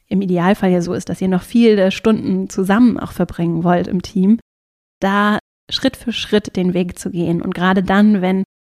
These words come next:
achtsamer Umgang, vielleicht auch eine anders achtsame Sprache, vielleicht auch andere Themen, ne, wenn wir darüber sprechen, dass es, wie es uns geht, wie wir uns fühlen,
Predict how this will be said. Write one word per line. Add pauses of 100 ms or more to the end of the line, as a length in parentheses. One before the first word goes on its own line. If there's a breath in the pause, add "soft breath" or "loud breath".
(400)
achtsamer
Umgang,
vielleicht
auch
eine
anders
achtsame
Sprache, (540)
vielleicht
auch
andere
Themen,
ne,
wenn
wir
darüber
sprechen,
dass
es,
wie
es
uns
geht,
wie
wir
uns
fühlen,